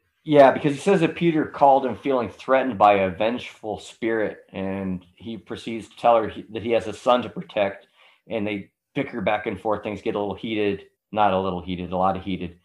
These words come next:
And Steven ends up hanging up on her, and, uh, yeah, she ends up calling him back and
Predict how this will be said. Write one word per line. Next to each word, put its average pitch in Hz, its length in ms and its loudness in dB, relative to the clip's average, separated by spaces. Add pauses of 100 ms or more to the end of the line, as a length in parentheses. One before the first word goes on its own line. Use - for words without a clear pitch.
(280)
And 101 560 -4
Steven 127 280 -2
ends 117 120 0
up 104 60 -10
hanging 110 280 -2
up 110 160 0
on 98 200 0
her, 92 280 -8 (200)
and, 95 300 -2
uh, 90 380 0 (280)
yeah, 101 240 -4
she 127 180 -4
ends 113 120 -2
up 107 80 -10
calling 113 220 4
him 101 100 -4
back 107 240 2 (220)
and 98 320 -8